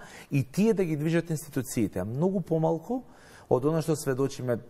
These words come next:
повеќе од петнаесет години, да ги слушаме партиите дека знаат се. Знаат и како се закројува дрво, дрво, знаат и како се, а, рти пченицата, знаат и како во здравството нешто се прави. Не може да знаат политичките лица и представници се,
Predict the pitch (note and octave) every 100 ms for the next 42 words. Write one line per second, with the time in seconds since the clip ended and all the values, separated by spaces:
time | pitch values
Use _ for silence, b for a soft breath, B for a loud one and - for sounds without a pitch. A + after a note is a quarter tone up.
0 | - C#3+ B2+ A2 - G2+ - G2 F#2 E2+
1 | - - C3 D#3 G#3 A#3 D3 B2+ A#2 E3+
2 | - D#3+ - A#2+ - E3+ E3 E3 - B2
3 | B2+ B2+ A#2+ - - - B B B -
4 | C#3+ C#3 - - C3+ - A#2 A2 G#2 -
5 | A#2 A2 F2 D#2 A#2 D3 C#3+ - A#2 C#3
6 | D3 D3+ D#3 - B B A2+ C#3+ C#3+ B2+
7 | - C#3 C3 B2 - A#2 A2+ A2 A2 A2
8 | A2 A2+ A2 A#2 C3+ - A2+ - G#2 D#3+
9 | F3+ E3 E3+ E3 B B - C#3+ D3+ D3
10 | C3+ D3+ D3 D3+ C3+ B2 A2+ C#3 C#3+ -
11 | B2+ B2 A#2 - G2+ A2 E3+ C#3+ A#2 E3+
12 | C3+ A2+ G#2 G2 G2+ D3+ E3+ - B B
13 | B - A2+ G#2+ C3+ - - G#2+ E2 A#2
14 | C3+ C3 A2+ G#2 - C3+ C#3+ B2 - -
15 | - B3